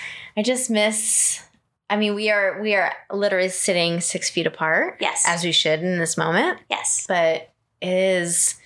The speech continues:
Speaker 1: lovely to have, like, a human being in the room that is not myself.
Speaker 2: Yes.
Speaker 1: Right?
Speaker 2: It's, it's bringing me so much joy
Speaker 1: So much
Speaker 2: right now.
Speaker 1: joy.
Speaker 2: <laughs>
Speaker 1: As is this cocktail
Speaker 2: Yes, it is.
Speaker 1: that is in our hand. I wish we could, we usually cheers, but we're too far <laughs> away.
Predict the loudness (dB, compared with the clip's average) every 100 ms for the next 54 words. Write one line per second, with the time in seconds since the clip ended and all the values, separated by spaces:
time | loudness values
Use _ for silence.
0 | -20 -8 -2 0 0 0 0 0 0 -2
1 | -4 -2 -2 -2 -2 -2 -2 -2 -2 -2
2 | 0 0 2 2 0 -2 -6 _ _ _
3 | _ _ -4 -2 0 -2 -2 -2 -2 -4
4 | 0 0 0 -4 -12 -20 _ -2 0 0
5 | 0 0 0 0 -6 -8 -6 -2 0 0
6 | 0 0 0 -2 -2 -2 -2 -2 0 0
7 | 0 2 2 0 0 2 2 0 -2 -2
8 | -4 -4 -4 -2 -4 -2 -4 -2 -2 0
9 | 0 0 0 -2 -2 -4 -2 0 0 0
10 | -2 0 2 2 0 -2 -2 0 2 2
11 | 2 0 0 0 0 -2 -2 2 2 0
12 | 0 0 0 2 0 0 -4 0 0 0
13 | 0 0 2 0 0 -2 0 2 0 0
14 | -2 0 -2 -4 0 0 0 -4 -18 _
15 | 0 0 0